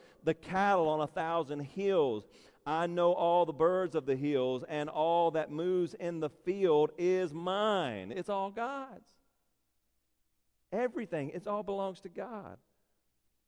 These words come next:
Psalm eighty-nine eleven, "The heavens are yours. The earth also is yours, the world and all that is in it.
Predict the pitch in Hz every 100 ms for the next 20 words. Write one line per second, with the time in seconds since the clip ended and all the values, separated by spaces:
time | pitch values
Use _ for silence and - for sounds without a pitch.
0 | _ - 151 147 147 147 156 156 151 151
1 | 147 143 160 165 131 123 123 170 190 170
2 | 143 - 156 156 143 170 202 208 185 131
3 | 107 - _ _ _ _ _ 147 175 214
4 | 208 190 - 190 214 - 170 180 170 147
5 | 139 151 180 202 196 147 123 107 - -
6 | 165 160 160 196 196 190 190 180 180 165
7 | 180 196 208 208 202 196 196 185 - 214
8 | 226 208 165 -